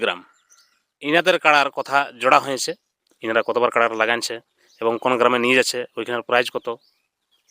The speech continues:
এবং লড়াই তিনটা কবে, এই ভিডিওর মাধ্যমে জানাবো। তো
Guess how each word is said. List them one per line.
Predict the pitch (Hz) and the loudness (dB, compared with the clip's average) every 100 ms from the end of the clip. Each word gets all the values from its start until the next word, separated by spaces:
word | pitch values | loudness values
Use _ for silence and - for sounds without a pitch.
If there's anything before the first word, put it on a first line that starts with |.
| _ _ _ _ _ _ _ _ _ _ _ _ _ - | _ _ _ _ _ _ _ _ _ _ _ _ _ -4
এবং | 117 120 | -2 2
লড়াই | 117 127 131 _ _ _ - | 4 4 2 _ _ _ -8
তিনটা | 135 135 127 | -2 0 0
কবে, | 120 123 _ _ _ _ _ _ 120 | -2 -6 _ _ _ _ _ _ 0
এই | 113 | 2
ভিডিওর | 120 131 | 4 4
মাধ্যমে | 123 127 131 | 4 2 4
জানাবো। | 120 139 - _ _ _ _ | 2 0 -8 _ _ _ _
তো | _ | _